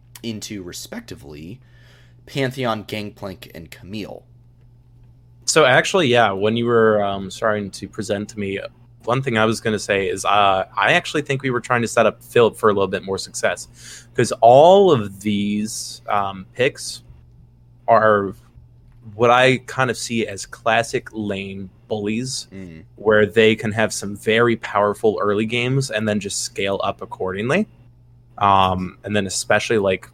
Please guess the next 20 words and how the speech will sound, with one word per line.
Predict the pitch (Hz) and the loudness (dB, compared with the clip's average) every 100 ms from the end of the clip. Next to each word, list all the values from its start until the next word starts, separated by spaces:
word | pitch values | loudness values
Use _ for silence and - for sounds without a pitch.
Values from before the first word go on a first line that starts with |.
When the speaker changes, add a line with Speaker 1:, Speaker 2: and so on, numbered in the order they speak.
| _ _ _ - | _ _ _ -6
Speaker 2:
once | 101 101 - | -4 -4 -2
you | |
get | 101 104 | -2 -2
to | - | -4
late | 95 92 101 - | -8 -4 -4 -2
games, | 104 98 95 92 - - | -2 -2 -8 -12 -16 -8
if | 107 - | -8 -2
they're | 104 | -2
fed | - 110 107 | 0 0 0
well | 95 107 113 | 2 4 4
enough, | 95 - | 0 -4
they're | 98 | -8
just | - 101 - - | -8 -14 -14 -16
really | 101 98 110 107 101 | -16 -2 0 2 0
unstoppable | 101 101 - 98 - - - | -2 -4 -4 -4 -6 -14 -16
forces. | - - - - - - - - _ - - - | -14 -12 -12 -12 -14 -16 -20 -20 _ -20 -12 0
Um, | 104 98 95 - | 2 2 0 -6
and | 101 95 | -8 -8
so | - 98 95 92 - | -2 0 0 -2 -2
that's | 110 - - | -2 -2 -12